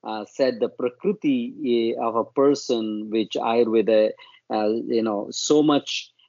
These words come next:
emphasizes for health promotion and disease prevention, uh, has a, um, y-, you know, unique relation to autonomous nervous system. That is a great way of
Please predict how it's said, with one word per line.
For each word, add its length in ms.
emphasizes 800
for 180
health 320
promotion 680
and 300
disease 340
prevention, 720
uh, 220
has 680
a, 420
um, 760
y-, 160
you 160
know, 300
unique 600
relation 640
to 80
autonomous 520
nervous 260
system. 360
That 140
is 100
a 60
great 680
way 140
of 100